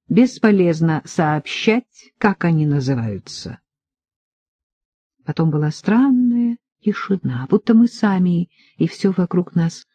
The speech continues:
замерло, остановилось. Казалось, он ждет от меня какой-то иной реакции, ждет, что я ужасно рассержусь или буду еще сильнее шокирована. Я и была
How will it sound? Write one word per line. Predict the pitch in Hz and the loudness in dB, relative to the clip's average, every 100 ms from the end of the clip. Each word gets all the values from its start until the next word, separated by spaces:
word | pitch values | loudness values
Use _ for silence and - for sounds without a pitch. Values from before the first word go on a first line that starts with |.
| _ | _
замерло, | - 170 208 226 202 - 185 | -2 0 2 0 -2 -2 -6
остановилось. | 180 - 170 147 143 151 175 170 - - _ _ _ _ - - - | -6 -4 0 0 0 -2 -4 -12 -18 -20 _ _ _ _ -20 -18 -2
Казалось, | 247 277 269 240 | 2 4 4 6
он | 277 262 | 6 8
ждет | 226 214 214 254 | 6 4 4 2
от | 240 | 4
меня | 233 233 226 | 6 6 4
какой-то | 226 233 226 233 - - - | 2 2 2 0 -2 -2 4
иной | 220 240 294 | 6 8 4
реакции, | 269 262 190 139 - - - 117 - _ _ _ _ - | 4 2 2 -2 -10 -18 -10 -8 -10 _ _ _ _ -4
ждет, | 170 170 247 233 - | -2 2 4 4 0
что | - - 170 160 - _ _ _ _ | -6 0 0 0 -6 _ _ _ _
я | - 185 190 | 0 2 2
ужасно | 180 233 247 - 180 | 4 2 2 0 -2
рассержусь | 170 - 185 185 277 262 226 | -2 0 0 4 2 2 2
или | 196 | 2
буду | 190 202 | 4 2
еще | 190 220 | 2 0
сильнее | - 190 202 254 269 | 2 2 4 4 2
шокирована. | 254 240 - 226 196 196 185 190 - _ _ _ _ _ 180 | -2 -2 0 0 2 0 0 -4 -8 _ _ _ _ _ -2
Я | 190 277 | 2 4
и | 269 | 2
была | 180 196 170 143 143 143 | 4 2 2 0 -2 -4